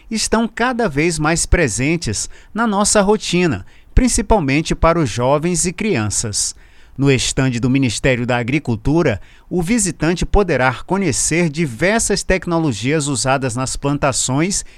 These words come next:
e criações de animais. A Secretaria de Agricultura Familiar e Cooperativismo mostra aos visitantes o Selo Nacional da Agricultura Familiar,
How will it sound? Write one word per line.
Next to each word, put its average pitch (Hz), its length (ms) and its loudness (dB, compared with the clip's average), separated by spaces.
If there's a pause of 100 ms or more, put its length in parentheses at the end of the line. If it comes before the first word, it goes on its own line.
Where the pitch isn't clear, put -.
(140)
e 220 80 -2
criações 202 640 0
de 160 120 0
animais. 113 720 -2 (340)
A 127 140 2
Secretaria 139 580 0
de 135 120 -2
Agricultura 135 560 -2
Familiar 131 560 0
e - 20 -10
Cooperativismo 131 1120 -2 (340)
mostra 170 580 2
aos 143 320 2
visitantes 165 880 -2 (260)
o 262 140 0
Selo 196 400 2
Nacional 175 560 0
da 165 120 2
Agricultura 151 680 0
Familiar, 170 720 2